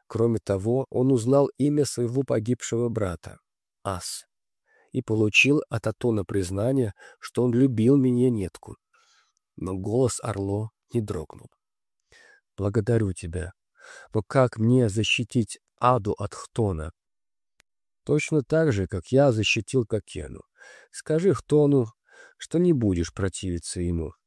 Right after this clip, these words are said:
пока девочка жива. Жива по-настоящему, а не как зомби. Хтону нужна твоя помощь, так же, как нужна и моя. Более того". Атон на мгновение смолк,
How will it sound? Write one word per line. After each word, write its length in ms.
пока 300
девочка 540
жива. 420
Жива 400
по-настоящему, 1300
а 120
не 140
как 300
зомби. 460
Хтону 520
нужна 460
твоя 260
помощь, 560
так 260
же, 140
как 240
нужна 420
и 80
моя. 520
Более 460
того". 400
Атон 460
на 80
мгновение 520
смолк, 540